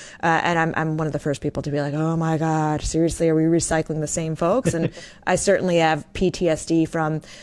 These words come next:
Speaker 1: many of these same conversations nearly four years ago. Yet here we
Speaker 2: Yeah.
Speaker 1: are again. But I,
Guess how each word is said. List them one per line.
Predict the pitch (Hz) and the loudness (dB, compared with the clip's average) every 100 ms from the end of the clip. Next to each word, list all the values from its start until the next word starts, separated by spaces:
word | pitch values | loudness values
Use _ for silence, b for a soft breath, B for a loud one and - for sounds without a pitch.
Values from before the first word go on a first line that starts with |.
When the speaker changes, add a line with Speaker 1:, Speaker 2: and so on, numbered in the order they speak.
| B | B
Speaker 1:
many | 214 359 | 2 4
of | 339 | 6
these | 302 | 4
same | - 285 277 | 6 4 6
conversations | 285 294 285 311 349 220 180 | 4 4 4 4 4 4 4
nearly | 185 180 | 4 4
four | - 190 | 4 6
years | 202 330 311 | 6 6 4
ago. | 202 156 143 214 311 B B | 4 6 6 4 2 B B
Yet | 147 135 | -4 0
here | 165 | 2
we | 180 180 | 4 4
Speaker 2:
Yeah. | 175 | 6
Speaker 1:
are | |
again. | 175 170 254 302 247 | 4 4 4 6 4
But | 208 214 | 4 2
I, | 196 196 202 196 202 | 2 4 6 6 4